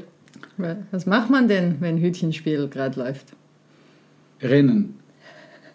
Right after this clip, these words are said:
Speaker 1: <laughs>
Speaker 2: Ja, ich würd rennen. Es täte, täte, äh, sch-, schau, vi-, viele fragen mir, „Lieber Ruf, was, was würdest du machen, wenn's jetzt nochmals ne, nochmals so eine Original-N-L-P-Akademie in der Schweiz gibt?“ Und sag ich, „Ja, toll.“ Ich habe nicht mal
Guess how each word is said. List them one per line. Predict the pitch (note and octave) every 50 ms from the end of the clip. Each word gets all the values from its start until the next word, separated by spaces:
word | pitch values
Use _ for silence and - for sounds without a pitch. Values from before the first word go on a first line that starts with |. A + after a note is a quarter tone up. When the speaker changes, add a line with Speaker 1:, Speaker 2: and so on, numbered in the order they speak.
| _ - - - - -
Speaker 1:
<laughs> | F3+ D#3 - - F#3 D#3 - F3 D3 - E3+ D#3+ - - - _ _ _ _ _ _ -
Speaker 2:
Ja, | C#3+ D3 C3+ B2+
ich | C#3 E3 D#3 -
würd | F#3 F3 E3+
rennen. | C#3+ C#3 B2+ A#2+ A#2 A2 - - - - - _ _ -
Es | C3+ C#3 C#3 -
täte, | - D3 D#3+ F3+ E3+ - F3 D#3 A2 - - - - - _
täte, | - C#3 F#3 F#3 - D#3+ C#3 - - - - -
äh, | - F3 - - -
sch-, | - - - -
schau, | E3 - D3 C#3 - - - -
vi-, | - - E3+ E3
viele | - - E3+ E3+ F3+
fragen | - - D3 C#3 C3+
mir, | C#3 C3+
„Lieber | C3+ D3 D#3 D#3+
Ruf, | D#3+ C#3+
was, | C#3+ C#3 C3+ - - - - -
was | - C#3 C3+ C3+ C#3
würdest | D3 D#3+ D#3+ D#3+ C#3+ -
du | D3
machen, | C3+ C3+ C3 C3+ - - D#3 D#3 D3+
wenn's | C#3 C3+ C3+ C3 - -
jetzt | C#3 C3+ C3+ - C3+
nochmals | C#3 C3 C3+ C3+ C#3+ C3+ C#3 C3+ C3+ D3
ne, | C#3 C3 C3 C3+
nochmals | C3+ C#3 C#3 C#3+ C3+ G#2+ D3 C#3 C3+ C3 - -
so | C#3+ C3+
eine | B2+ B2+ B2+ B2 B2 A#2+ B2 B2 B2+
Original-N-L-P-Akademie | C3+ A#2+ C3 A#2+ B2+ B2 B2 A#2+ B2 C3 - C3 C3 C3+ C3+ C3+ C3+ C3+ C3 A#2+ - - C#3 A2+ B2 B2 B2+ B2
in | A#2+ A#2+
der | B2+
Schweiz | G#2+ - B2+ A#2 A2+ G#2+ -
gibt?“ | - A2+ G#2+ G2
Und | A#2+
sag | A#2 C3 C3+
ich, | D3 E3+
„Ja, | G3 F#3+ E3
toll.“ | D#3 E3 - - - G3+ F#3+ C3+ - - - - - D3
Ich | C#3 C#3+ C#3+
habe | D#3 D#3+
nicht | D#3+ D#3 C#3+
mal | D3+ C#3 C#3